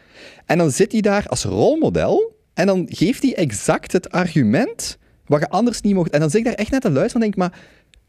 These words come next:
als je die, als je niet wilt dat er maatschappelijk die kaart gespeeld wordt, trek die dan toch ook niet zelf." En opnieuw, dat mag de waarheid zijn, hè. Ik denk ook dat dat de waarheid is, want dat moet een extreem belastende job zijn voor u. Dus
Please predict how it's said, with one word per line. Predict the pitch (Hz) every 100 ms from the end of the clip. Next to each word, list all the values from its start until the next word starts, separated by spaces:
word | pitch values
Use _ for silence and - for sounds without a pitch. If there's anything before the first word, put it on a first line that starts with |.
| _ _ - _ -
als | 175 -
je | 220
die, | 214 -
als | 156 - -
je | - 131 113
niet | 117 165 262
wilt | 127 131 175
dat | 113 -
er |
maatschappelijk | 101 98 - 233 311 120
die | 104
kaart | - 175 247
gespeeld | - - - 156 330 -
wordt, | - - - - _ _
trek | - 285
die | 277 240
dan | 247
toch | 254 262
ook | 214
niet | 214 185
zelf." | - 220 370
En | - 117 -
opnieuw, | 101 - 277 330 - _ _
dat | - 117
mag | 123
de | 104 82
waarheid | 82 156 262 202 107
zijn, | - 90 117
hè. |
Ik | 240 180
denk | 80 73
ook |
dat | 85 76
dat | 78
de |
waarheid | 73 69 69 73
is, | 185
want | - 78
dat | 80
moet | 76
een | 80
extreem | - - - - 208
belastende | 117 76 - 78 76
job | 82 139
zijn | - 90 78
voor | 85
u. | 80
Dus | 101